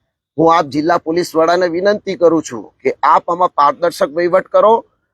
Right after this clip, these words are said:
સાચાને સાચાનો ન્યાય આપો અને મારી વેરો ભરતી અને ટેક્સ ભરતી પ્રજાના પૈસાનો સારી રીતે અમલીકરણ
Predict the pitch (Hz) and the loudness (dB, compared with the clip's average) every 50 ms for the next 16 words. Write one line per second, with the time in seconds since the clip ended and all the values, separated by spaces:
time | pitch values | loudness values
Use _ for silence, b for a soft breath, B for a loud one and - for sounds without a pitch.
0 | _ _ _ - - - 151 160 - - 190 185 190 180 156 - 156 139 139 - | _ _ _ -8 -2 0 0 0 2 2 0 2 2 0 0 0 -2 -2 -2 0
1 | 180 170 185 190 190 190 185 185 190 196 196 190 190 - - 214 226 226 - b | -2 0 2 2 0 2 2 2 4 4 4 2 2 2 2 2 2 2 0 b
2 | b b b b b b b 151 180 180 170 160 165 180 185 170 147 160 165 180 | b b b b b b b 0 0 0 2 0 0 0 0 0 0 0 2 2
3 | 202 214 175 165 196 180 - - 196 185 180 170 - - 180 185 185 - - - | 2 2 2 2 0 0 0 -4 -4 -2 -2 -2 -2 -2 -2 -2 -2 -4 -8 -2
4 | - 185 160 - 185 180 - 165 165 160 175 180 185 175 170 - 156 151 - 180 | -2 -2 -2 -2 -6 -6 -2 -2 0 0 0 0 0 -2 -2 -2 -4 -2 0 -2
5 | 170 175 175 180 180 - - - - - - 170 202 226 254 247 240 226 - - | 0 2 2 2 0 0 -4 -12 -10 -2 0 2 4 4 4 2 0 -2 0 0
6 | 190 185 185 180 185 175 - 165 165 170 170 | 0 0 0 -4 -6 -4 -2 -2 0 0 -2